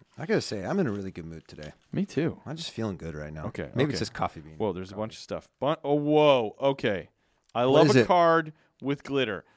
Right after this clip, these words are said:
Speaker 2: The card literally has
Speaker 1: Wait,
Speaker 2: glitter.
Speaker 1: you love a card with glitter?
Speaker 2: Yeah.
Speaker 1: I hate cards with glitter.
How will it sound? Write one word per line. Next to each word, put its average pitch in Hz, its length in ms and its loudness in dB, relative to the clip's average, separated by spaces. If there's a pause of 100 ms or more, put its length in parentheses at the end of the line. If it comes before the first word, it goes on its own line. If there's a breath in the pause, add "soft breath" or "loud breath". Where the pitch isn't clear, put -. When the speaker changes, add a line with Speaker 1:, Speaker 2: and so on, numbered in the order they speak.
(140 soft breath)
Speaker 2:
The 120 80 -10
card 156 360 -2
literally 160 520 -2
has 135 360 -6
Speaker 1:
Wait, 170 180 2
Speaker 2:
glitter. 151 180 0
Speaker 1:
you 170 60 0
love 170 200 2
a 185 60 2
card 156 300 -4
with 143 120 -8
glitter? 160 320 -6 (100)
Speaker 2:
Yeah. 185 340 -12 (180)
Speaker 1:
I 185 160 -6
hate 170 360 -4
cards 85 300 -10
with 80 120 -16
glitter. - 300 -16